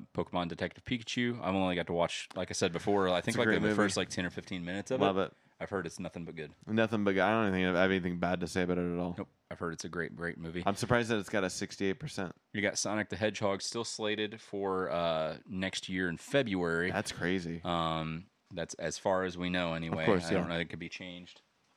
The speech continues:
Speaker 2: Rain
Speaker 1: It's
Speaker 2: is
Speaker 1: starting to
Speaker 2: coming
Speaker 1: rain
Speaker 2: down.
Speaker 1: outside.
Speaker 2: It's gonna
Speaker 1: Uh,
Speaker 2: be
Speaker 1: the
Speaker 2: great
Speaker 1: Mortal
Speaker 2: to load that
Speaker 1: Kombat
Speaker 2: stuff up.
Speaker 1: reboot, uh, coming out, which we do know is supposed to be set up. Um, an Uncharted movie coming out
Speaker 2: Mm-hmm.
Speaker 1: next year sometime too.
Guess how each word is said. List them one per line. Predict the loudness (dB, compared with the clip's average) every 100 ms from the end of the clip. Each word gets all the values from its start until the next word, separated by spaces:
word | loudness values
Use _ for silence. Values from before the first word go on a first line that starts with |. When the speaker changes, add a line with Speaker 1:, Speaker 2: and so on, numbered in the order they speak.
| _ 0
Speaker 2:
Rain | 4 4 4
Speaker 1:
It's | 2
Speaker 2:
is |
Speaker 1:
starting | 2 2
to | 4
Speaker 2:
coming |
Speaker 1:
rain | 4 4
Speaker 2:
down. | 2 2
Speaker 1:
outside. | 4 4 2 -2
Speaker 2:
It's | -16 -16 -16 0
gonna | 4 6 6
Speaker 1:
Uh, | 6
Speaker 2:
be |
Speaker 1:
the | 6
Speaker 2:
great | 6
Speaker 1:
Mortal | 6 6
Speaker 2:
to | 6
load | 8
that | 6
Speaker 1:
Kombat | 6 4
Speaker 2:
stuff | 4
up. |
Speaker 1:
reboot, | 4 4 0 0
uh, | 2 4 2
coming | 0 0 2 2
out, | 2 0 -2 -8 -4
which | -4 -4 -4
we | -2
do | -2 0
know | 0 0 0
is | -2 -4
supposed | -6 -6 -6
to | -4
be | -4
set | -2 2
up. | 2 0 -6 -12
Um, | -6 -4 -4 -6 -6
an | -6
Uncharted | -4 2 2 2
movie | 0 0 -2
coming | -2 -2 0
out | 0
Speaker 2:
Mm-hmm. | 2
Speaker 1:
next | 0 0
year | 0 -2
sometime | -2 -2 -2 -2
too. | -2 0 0